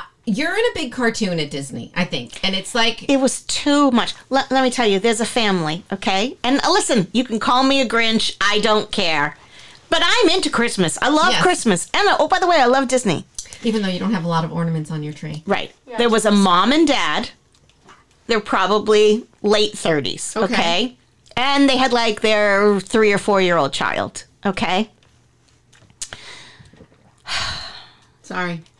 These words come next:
Speaker 2: They're in matching Christmas, like, Hannah Anderson type pajamas.
Speaker 1: I wanna kill myself.
Speaker 2: Skin tight. Don't need to see it all,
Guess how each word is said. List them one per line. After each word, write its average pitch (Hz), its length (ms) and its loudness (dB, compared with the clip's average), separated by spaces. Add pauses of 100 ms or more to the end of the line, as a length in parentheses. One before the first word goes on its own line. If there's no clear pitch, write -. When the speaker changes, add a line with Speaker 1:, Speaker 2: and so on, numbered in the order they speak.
Speaker 2:
They're 233 220 4
in 214 280 4
matching 285 880 0 (400)
Christmas, 254 680 0
like, 208 300 0 (140)
Hannah 226 380 0
Anderson 214 720 0
type 247 300 -2
pajamas. 202 560 2
Speaker 1:
I 285 200 4
wanna 330 120 4
kill 175 240 -4
myself. 160 640 -4
Speaker 2:
Skin 302 480 2
tight. 220 420 -2 (320)
Don't 262 240 0
need 277 220 2
to 311 80 -2
see 247 300 0
it 185 80 2
all, 156 280 2